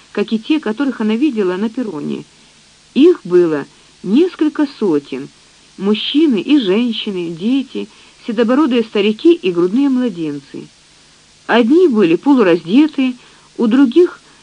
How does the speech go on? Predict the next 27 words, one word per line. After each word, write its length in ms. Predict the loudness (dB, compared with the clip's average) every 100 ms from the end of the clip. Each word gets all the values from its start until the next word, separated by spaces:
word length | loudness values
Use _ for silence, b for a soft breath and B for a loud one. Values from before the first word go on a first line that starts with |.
| b
сквозь 340 | -8 0 0 0
заскорузлые 680 | -4 -6 -2 0 2 2 -2
бинты 380 | 0 0 2 2
на 120 | 2
руках 440 | -2 -4 -6 -6 -6
и 80 | -4
голове 460 | -2 -2 -2 -4 -6 b b b b
сочилась 460 | -6 -2 0 0 -2
кровь. 340 | -6 -2 -2 -4 _ _ _ _ _ b b b -6
И 100 | -6
все 220 | 0 2
были 220 | 2 0
бледны, 560 | 0 -2 0 0 0 -2 b b b b
покрыты 420 | -6 -2 -2 -2
грязью 580 | -4 0 0 -2 -4 -8 -10 _
и 60 | -2
ужасающе 680 | 0 -2 -2 0 0 0 -4
худы, 500 | -4 -4 -2 -2 -6 b b b b b -20 -8
словно 500 | 0 0 2 -2 -4 -6
много 440 | -2 0 0 0
дней 200 | 0 0
подряд 520 | 0 -2 -2 -2 -4 -10 b b b
им 180 | -4
пришлось 360 | -2 -4 -4 -4
глотать 480 | -2 -4 -2 -4 -4
дорожную 480 | -4 -2 -2 -2 -4
пыль 380 | -4 -4 -4